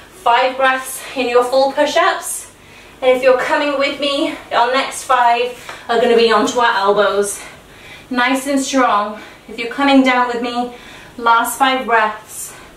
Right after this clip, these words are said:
Whew, it's getting sweaty now. Okay, so your left hand is coming to your right elbow, and then rotate to your side plank.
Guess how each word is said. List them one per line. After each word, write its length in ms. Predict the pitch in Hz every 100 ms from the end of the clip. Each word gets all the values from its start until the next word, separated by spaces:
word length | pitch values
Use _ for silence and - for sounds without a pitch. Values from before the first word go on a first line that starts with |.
| - - - - - - -
Whew, 280 | 415 466 440
it's 140 | -
getting 220 | 247 220 214
sweaty 640 | - 254 233 226 - 208
now. 520 | 208 196 208 - - - - - - - - - -
Okay, 280 | 254 277 262
so 60 | 277
your 100 | 254
left 320 | 262 - -
hand 220 | 320 285
is 80 | 262
coming 280 | - 285 262
to 100 | 254
your 360 | 247 233 240 214
right 300 | 220 269 269
elbow, 500 | - 262 262 320 381 - - - - - -
and 120 | 277
then 220 | 269 254
rotate 540 | 269 294 294 294 254
to 200 | - 247
your 160 | 233 240
side 640 | 233 - 175 170 220 156 - - - -
plank. 480 | - 233 254 359 -